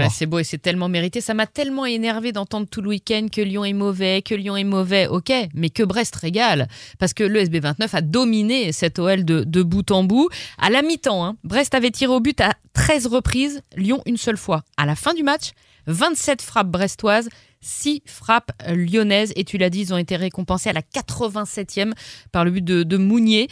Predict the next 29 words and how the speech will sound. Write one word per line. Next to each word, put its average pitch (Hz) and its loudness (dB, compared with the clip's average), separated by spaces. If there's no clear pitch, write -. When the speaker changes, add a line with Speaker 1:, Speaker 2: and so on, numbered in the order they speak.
Speaker 2:
Ça - -2
aurait 170 4
été 208 -2
injuste 240 0
de 180 -6
pas 180 2
prendre 180 0
les 180 2
trois 190 -2
points 196 -2
sur, 180 -4
euh, 151 2
ce 214 -2
match. 262 2
Steve 247 -2
Mounier 254 4
qui - -6
n'avait 226 2
plus - -4
marqué 262 0
en - 2
Ligue 233 0
un 277 2
depuis 240 -2
le 226 0
vingt 254 0
et - 2
un 247 2
mai, 269 0